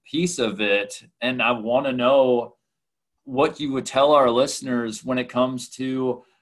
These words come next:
how do we tell our story and how do we sell our ideas to our upper management so we can gain that political traction to really make the difference?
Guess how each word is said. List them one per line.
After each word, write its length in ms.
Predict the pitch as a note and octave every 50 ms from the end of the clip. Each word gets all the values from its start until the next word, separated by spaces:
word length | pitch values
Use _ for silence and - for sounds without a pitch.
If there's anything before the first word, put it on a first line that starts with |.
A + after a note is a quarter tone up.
| _ _
how 280 | _ - A#2+ C3 D3+ E3
do 160 | F3 F3+ F3+
we 600 | D#3+ D#3+ D#3 D3 C#3+ C#3 C3 B2+ B2 B2+ - - _ _ _ _ _ _ _ _ _ _
tell 280 | - - C3+ C#3+ D#3 F3+
our 200 | E3+ D3+ C3 A#2+
story 840 | - - - C3 B2+ C3+ C#3+ C3+ B2 A2+ G#2+ G#2 G#2 G#2 G#2+ G#2 - _ _ _ _ _ _ _ _ -
and 140 | B2 A#2+ G#2+
how 180 | - B2+ C#3+
do 80 | D#3+ D#3+
we 600 | D3 D3+ D3 C#3 C#3 C3+ B2+ B2 B2+ B2+ - - _ _ _ _ _ _ _ _ _ _
sell 460 | - - - - - C3+ C3+ D3+ E3
our 180 | D#3+ D3 C#3+ C3+
ideas 920 | B2 A#2+ A#2+ A#2+ A2 B2+ C3+ C3+ C3 B2 A#2+ A#2 A2+ A2 G#2+ G#2+ G#2+ - - -
to 180 | - C3 C3 A#2+
our 220 | A#2 C3+ D#3 D#3
upper 260 | C#3+ C3 - D3 C3+
management 800 | B2+ B2 A#2+ B2 A#2+ A#2+ A2+ G#2+ - A2+ A2+ A2 A2 G#2+ G#2+ - -
so 160 | - - D3
we 120 | C#3+ C#3+
can 220 | C#3 C3+ C3 B2 G#2+
gain 320 | G#2+ A#2+ B2 C3+ D3+ D3+
that 200 | C#3 B2 A2 -
political 580 | - A#2 A#2 B2 B2+ D3+ C#3 - C3 B2 A2+ -
traction 800 | - - A2+ A2 A#2+ B2+ B2+ - - B2 A2+ G#2+ G#2 G#2+ A2 - -
to 140 | - C3+ C#3
really 840 | B2 A2+ A2+ A#2+ B2+ C3 C3+ C3+ C3+ C3+ C3 B2+ B2 A#2 A2 G#2+ - _ _
make 420 | - A2+ A#2 A#2 A#2 A#2+ A#2 A2 -
the 100 | A#2 G#2+
difference? 680 | G2 A2 G#2+ G2+ G2+ - F#2+ F#2 F#2 F2+ F2 - -